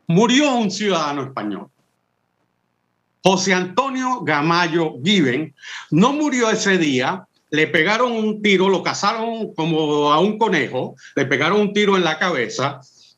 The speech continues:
le atravesó la ca-, el cráneo, quedó cuadrapléjico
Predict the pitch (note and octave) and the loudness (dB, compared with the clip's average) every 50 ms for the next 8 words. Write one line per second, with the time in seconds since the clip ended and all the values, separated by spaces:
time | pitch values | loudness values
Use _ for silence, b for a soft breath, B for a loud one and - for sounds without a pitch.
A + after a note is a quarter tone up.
0 | _ _ - B2+ C3 B2+ B2+ C3+ C3+ B2+ B2+ B2+ C3 - E3+ E3+ F#3 F#3+ F#3+ F#3+ | _ _ -2 0 0 0 0 2 2 2 2 2 4 4 4 6 6 6 6 6
1 | F#3 F3+ F#3 G3+ G3+ G3 F3 F3 E3+ E3+ E3 F#3+ G3 E3+ D3 C3+ C#3 C#3+ F3 - | 4 2 2 0 0 0 0 0 -2 0 0 0 0 0 0 0 -2 -4 -4 -6
2 | - - _ E3+ D3 D#3 F#3 A3 A3+ A3 - G3 G3+ F#3+ F3 E3 D#3+ D#3 E3 E3 | -8 -6 _ -2 -2 0 0 0 -2 -2 0 2 2 4 4 2 2 0 0 0
3 | - G3+ F#3+ E3 C3 - G3+ - D3+ D3+ D#3 - - | 0 2 2 2 2 0 -2 -2 -2 -4 -4 -4 -10